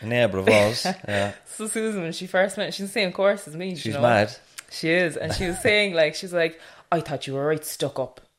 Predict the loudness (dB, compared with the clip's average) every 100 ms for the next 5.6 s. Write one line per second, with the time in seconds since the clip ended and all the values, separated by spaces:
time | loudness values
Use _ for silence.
0 | -6 -4 -2 -4 -4 -10 -6 -6 -6 -4
1 | 2 2 2 -2 -2 -4 0 2 2 -4
2 | -10 -6 -2 0 0 0 -2 0 2 2
3 | 0 -6 -4 -4 -2 0 6 8 6 2
4 | -4 0 6 6 6 2 -2 0 0 4
5 | 4 4 0 0 -2